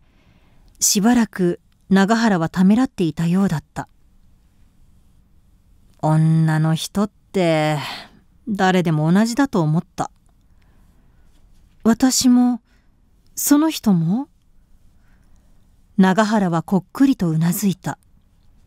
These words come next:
確かに、あなたのことは好きだったし、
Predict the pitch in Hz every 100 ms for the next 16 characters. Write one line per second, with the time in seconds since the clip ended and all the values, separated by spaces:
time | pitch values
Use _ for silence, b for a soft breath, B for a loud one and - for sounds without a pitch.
0 | _ - _ _ _ _ _ _ _ _
1 | _ _ _ - 160 156 - - 151 143
2 | 139 135 B B b b b b b b
3 | _ _ _ - 170 233 269 226 185 165
4 | 175 147 143 - - 196 185 - 170 147
5 | -